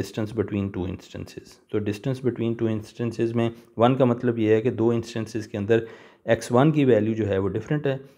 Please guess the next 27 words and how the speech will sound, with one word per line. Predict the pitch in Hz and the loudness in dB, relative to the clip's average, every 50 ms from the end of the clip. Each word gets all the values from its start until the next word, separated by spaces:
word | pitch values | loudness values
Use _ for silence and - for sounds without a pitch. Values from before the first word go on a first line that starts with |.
| _ _ - | _ _ 0
एक्स | 107 120 120 - - - | 0 0 0 0 -6 -6
टू | - 131 127 127 | -2 2 4 4
और | 120 104 | 4 4
एक्स | 104 98 - - | 2 0 -4 -6
थ्री | - 120 117 | -6 -6 -4
की | 113 113 | -4 -4
वैल्यू | 107 104 95 95 98 101 | -4 -4 -4 -6 -8 -8
जो | 101 101 | -8 -8
है | 92 85 85 | -8 -8 -8
वो, | 90 92 - - - _ _ _ _ _ - | -10 -10 -12 -14 -16 _ _ _ _ _ -8
eh, | 120 98 92 92 92 90 87 87 90 | -6 -4 -4 -2 -2 -2 -4 -4 -6
सेम | 87 - - 110 90 95 | -6 -6 -6 -6 -6 -6
है। | 92 - - - - 110 | -8 -12 -16 -6 -2 0
For | 98 98 | 0 0
example, | 98 95 98 - 110 107 107 - - 104 | 0 -4 -6 -8 -10 -10 -10 -8 -6 -4
मैं | 101 101 98 98 98 98 98 98 - - _ _ _ _ _ _ _ _ _ _ _ _ _ _ _ _ _ _ _ - - - | -2 0 0 0 0 -2 -2 -6 -8 -12 _ _ _ _ _ _ _ _ _ _ _ _ _ _ _ _ _ _ _ -20 -12 -6
इस | - 110 - | -6 -6 -6
केस | - - 104 104 104 - - | -2 0 0 2 2 0 -2
में | 110 110 104 104 104 101 | -2 0 0 0 0 0
you | 101 98 | 2 0
have | 98 95 92 | 0 0 0
the | 98 98 95 | -2 -2 0
name | 92 104 117 131 | 0 0 0 0
of | 135 131 | 0 2
the | 135 135 143 - | 2 0 2 2
person | 127 123 - - 143 143 143 - - - - - - - _ _ _ _ - | 0 0 0 -2 -4 -4 -4 -8 -14 -20 -20 -20 -20 -20 _ _ _ _ 0
and | 107 107 107 107 107 107 107 104 101 | 2 2 4 4 4 4 2 0 -2